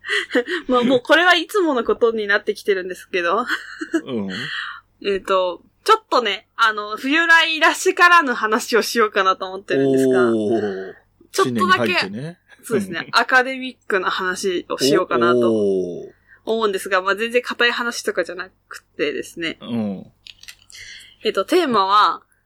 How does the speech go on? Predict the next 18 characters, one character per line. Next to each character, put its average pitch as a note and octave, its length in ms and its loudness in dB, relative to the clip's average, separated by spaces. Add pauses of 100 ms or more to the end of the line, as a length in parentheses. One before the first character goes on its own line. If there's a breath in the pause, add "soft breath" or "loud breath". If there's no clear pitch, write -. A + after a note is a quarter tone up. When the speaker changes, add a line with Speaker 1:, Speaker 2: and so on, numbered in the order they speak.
Speaker 2:
う C3 100 -2
ん。 A#2 220 -4 (180)
Speaker 1:
セ - 240 -4
ク D#4 180 -8
シ F4 160 -6
ュ E4+ 80 2
ア D#4+ 80 4
リ C4 140 -6
テ G#3 120 -16
ィ F#3+ 100 -12
に F3+ 140 -20
つ - 160 -16
い F3+ 60 -16
て F#3+ 260 -14 (260)
Speaker 2:
お A2+ 840 0
ー。 - 40 -6
Speaker 1:
で F3+ 140 -2
す。 - 420 -10